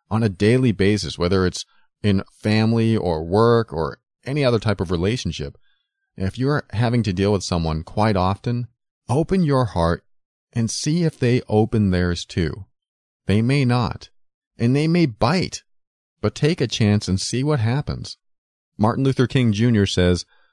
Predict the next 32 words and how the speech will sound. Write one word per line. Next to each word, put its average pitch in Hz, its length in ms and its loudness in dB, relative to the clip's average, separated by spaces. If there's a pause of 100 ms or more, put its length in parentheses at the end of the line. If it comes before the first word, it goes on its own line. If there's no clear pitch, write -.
(160)
"Love 131 360 0
is 117 140 2
the 110 260 0
only 139 420 0
force 101 420 2
capable 107 540 0
of 87 120 -2
transforming 98 760 -2
an 87 160 -2
enemy 82 500 -2 (360)
into 92 360 0
a 80 40 -4
friend." 73 460 -6 (500)
And 104 120 -2
I 113 100 -2
would 127 140 4
go 113 100 4
on 107 180 2
to 98 60 2
say 104 200 2
that 95 240 2 (260)
it's 107 220 -2
not 110 240 2
necessarily 107 760 0
love 95 640 2 (360)
towards 101 760 0 (260)
someone 101 520 0
else. - 460 -2 (680)
It's 110 240 -6
just 123 420 -2 (180)
opening 123 580 2
up 110 260 -2